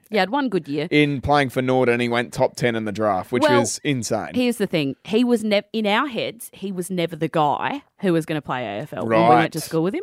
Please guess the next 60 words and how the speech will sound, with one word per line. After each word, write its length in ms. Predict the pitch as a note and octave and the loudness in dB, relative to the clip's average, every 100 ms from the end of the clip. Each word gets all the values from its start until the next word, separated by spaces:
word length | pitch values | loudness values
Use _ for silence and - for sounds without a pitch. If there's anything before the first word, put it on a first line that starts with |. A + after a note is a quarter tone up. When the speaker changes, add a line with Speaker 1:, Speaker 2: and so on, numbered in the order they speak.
| B4 | -4
Speaker 2:
Yep. 320 | B2 A2 - | 0 2 2
Speaker 1:
There 120 | F3 | 2
was 120 | F3 F3 | 4 2
another 320 | F#3 G3 G3 | 0 2 2
guy 240 | D#3 C#3 | 2 0
who 100 | D3 | 0
we 100 | C#3 | -2
thought 240 | - C3+ - | -2 -4 -2
was 220 | C3+ D3+ | -6 -6
gonna 160 | F3 | -8
play 200 | A2 C3 A2+ | -6 -6 -6
A 60 | |
F 100 | A#2+ | -6
L, 120 | B2 | -4
and 120 | C#3 C#3+ | -2 -2
he 40 | |
never 200 | C#3+ B2+ | -4 -4
did. 300 | C3+ F#3 - | -4 -4 -6
Speaker 2:
Yeah, 280 | G#2+ B2+ C#3 | -8 -8 -6
right. 260 | C3 G#3 - | -6 -6 -2
Speaker 1:
But 160 | G3+ F3+ - - - | 0 0 -8 -20 -6
Daniel 320 | B3+ F#4 G#4+ | -2 -2 -4
was 140 | D#4+ A3+ | -6 -4
more 160 | B3 | -4
a 60 | A3+ | -4
basketball 500 | F#3 C#4 A4 - F#3+ | -2 -2 -4 -8 -2
guy 220 | E3+ D#3 | -2 0
in 60 | E3 | -2
my 220 | E3+ F#3+ | 0 0
memory. 460 | E3+ F3+ C#3 G#2+ | -2 -4 -6 -6
I 40 | E3+ | -2
don't 80 | F3+ | 0
know. 60 | |
Speaker 2:
Okay. 60 | A#2+ | 0
Speaker 1:
It's 60 | G2+ | 0
a 40 | |
long 240 | A2 A2 - | 0 0 0
time 220 | - C#3+ | -2 -2
ago. 160 | C3+ A2+ | 0 2
Speaker 2:
Yep. 100 | B2+ | 4
Speaker 1:
I'm, 120 | E3+ | 2
what, 160 | D3+ - | -4 -4
seventy-five 640 | E3+ D3 C3 - B2+ B2+ | -8 -6 -10 -10 -8 -4
Speaker 2:
Mm, 260 | C3 A#2+ G#2+ | -2 0 0
Speaker 1:
now? 60 | |
Speaker 2:
yeah, 80 | G2+ | 0
that's 200 | G#2 F#2+ | 0 -4
true. 220 | - G2+ | -4 0
Speaker 1:
Um, 300 | A3 A#3+ A#3+ - | 2 2 -2 -6
Speaker 2:
I 20 | |
Speaker 1:
but 40 | C4 | -4
Speaker 2:
wasn't 120 | B3 A2 | -2 -2
gonna 160 | F#2+ | -4
say 180 | - G#2 | -2 -2
too 140 | G2+ G2+ | -2 -4
much. 280 | G#2 C3 - G#3+ | -4 -6 -10 -2
Speaker 1:
we 200 | C4 D4+ | 0 0
were 280 | C4 A3+ A3 | 0 0 0
all 360 | G#3 D#3+ A3+ D#4+ _ _ - | 0 -2 -4 -10 _ _ -8
surprised, 840 | - F3+ G3 G3+ B2+ C#3 F#4+ - | -6 -2 2 2 2 -2 -4 -4